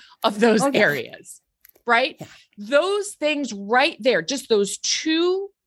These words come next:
Speaker 1: ex-, self-examinations and examination of business will show you where you have a subconscious belief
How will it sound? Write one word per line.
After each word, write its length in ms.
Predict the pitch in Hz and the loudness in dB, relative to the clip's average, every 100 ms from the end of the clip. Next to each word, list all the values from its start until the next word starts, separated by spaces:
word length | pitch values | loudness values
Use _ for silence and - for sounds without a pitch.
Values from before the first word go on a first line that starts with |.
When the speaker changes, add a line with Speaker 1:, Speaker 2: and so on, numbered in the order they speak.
| - | -6
Speaker 1:
ex-, 240 | 247 214 180 | -4 -4 -2
self-examinations 1160 | 277 285 302 233 240 220 214 214 202 160 156 | 0 0 -2 -2 -2 0 -2 -2 -2 -4 -4
and 140 | 160 170 | -2 -2
examination 720 | 160 202 208 220 208 208 202 | -2 0 0 0 -2 -2 0
of 180 | 185 - | -2 2
business 540 | 185 156 151 123 185 - _ _ - | 0 0 -4 -10 -10 -14 _ _ -2
will 240 | 269 339 | 2 2
show 340 | 330 - 285 277 | 2 2 2 2
you 240 | 220 185 | 2 2
where 260 | 175 202 226 | 2 2 2
you 180 | 220 | 2
have 240 | 220 208 180 | 0 -2 -2
a 60 | |
subconscious 800 | 160 - 165 - 208 233 240 302 | -4 -4 -6 -8 -2 -2 -2 -6
belief 600 | - 311 262 156 151 - | -4 -4 -2 -2 -4 -8